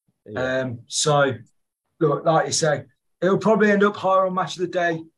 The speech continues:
Speaker 2: than it should be because of the two teams involved, you know, the, the position in the league. I imagine it's a game that should be last on Match of the Day for the quality you're gonna see. I hope,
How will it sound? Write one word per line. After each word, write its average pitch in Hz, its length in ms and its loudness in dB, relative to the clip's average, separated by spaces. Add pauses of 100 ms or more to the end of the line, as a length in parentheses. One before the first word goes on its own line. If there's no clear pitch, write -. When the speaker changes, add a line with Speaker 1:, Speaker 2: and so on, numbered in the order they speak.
Speaker 2:
than 156 140 -8
it - 100 -10
should - 340 -4
be 165 180 0
because 160 300 -6
of 151 60 -8
the 156 60 -12
two 160 220 -6
teams 156 320 -6
involved, 151 440 -2
you 147 60 -14
know, 147 160 -4
the, 147 100 -6
the 143 540 -2 (220)
position 151 400 -6
in 139 60 -10
the 139 80 -10
league. 143 360 -2 (400)
I 147 160 2
imagine 147 440 -2
it's 135 160 -12
a 110 40 -20
game 139 220 -4
that 135 120 -10
should - 300 -2
be 131 80 -8
last 127 320 -2
on 123 100 -8
Match 127 220 -6
of 120 100 -6
the 131 60 -4
Day 123 120 0
for 120 120 -12
the 113 60 -12
quality 117 400 -8
you're 110 60 -10
gonna 117 140 -8
see. 120 240 -6 (380)
I 160 140 4
hope, 208 280 4